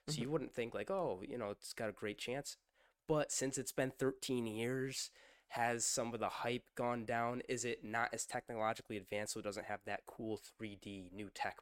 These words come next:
Speaker 1: pull that the first one got? I don't know. Do you think it's gonna make it?
Speaker 2: I personally don't think so. If it
Speaker 1: Ooh.
Speaker 2: does, it's, it'll scrape by.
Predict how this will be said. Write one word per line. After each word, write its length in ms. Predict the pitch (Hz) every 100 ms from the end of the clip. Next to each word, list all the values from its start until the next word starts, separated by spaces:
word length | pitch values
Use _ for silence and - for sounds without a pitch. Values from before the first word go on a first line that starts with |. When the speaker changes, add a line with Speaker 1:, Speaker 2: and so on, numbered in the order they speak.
| -
Speaker 1:
pull 440 | 110 101 98 92 90
that 140 | 92
the 60 | 90
first 360 | - 113 - -
one 180 | 107 104
got? 420 | 104 110 123 - _ - - - _ _ -
I 100 | 240
don't 160 | 294
know. 240 | 302 - - _
Do 100 | -
you 60 | 156
think 200 | 196 196
it's 100 | 202
gonna 140 | 196 190
make 220 | 185 196
it? 120 | 233 - _ _ _ _ _ -
Speaker 2:
I 140 | 160 - -
personally 400 | 151 - 180 139
don't 240 | 123 -
think 240 | - 98 -
so. 280 | - - - _ _ - -
If 180 | 156 226
it 80 | 156
Speaker 1:
Ooh. 20 |
Speaker 2:
does, 280 | 147 123 117
it's, 300 | - - - _ -
it'll 200 | 143 127
scrape 420 | - - 104 -
by. 300 | - 67 -